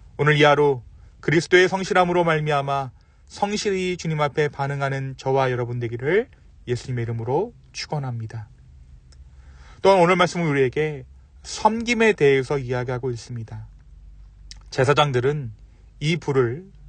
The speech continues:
꺼뜨려서는 안 됐습니다. 아, 성실하게 하나님과 백성들을 위해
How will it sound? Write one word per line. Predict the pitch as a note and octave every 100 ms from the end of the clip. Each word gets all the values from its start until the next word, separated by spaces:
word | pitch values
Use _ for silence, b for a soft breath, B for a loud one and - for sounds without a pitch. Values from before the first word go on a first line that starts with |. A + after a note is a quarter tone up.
| -
꺼뜨려서는 | F#3+ - G3+ F#3 D#3+ C3+ C3+
안 | A2+
됐습니다. | B2+ B2+ C3+ B2+ B2 A2+ _ _ _ _ - - - b b b b
아, | C3
성실하게 | F#3+ G#3 G3 G3
하나님과 | G3 G3+ F#3+ G3+
백성들을 | F#3+ E3+ G3+ F#3+ F#3 F3+
위해 | D#3 E3 D3+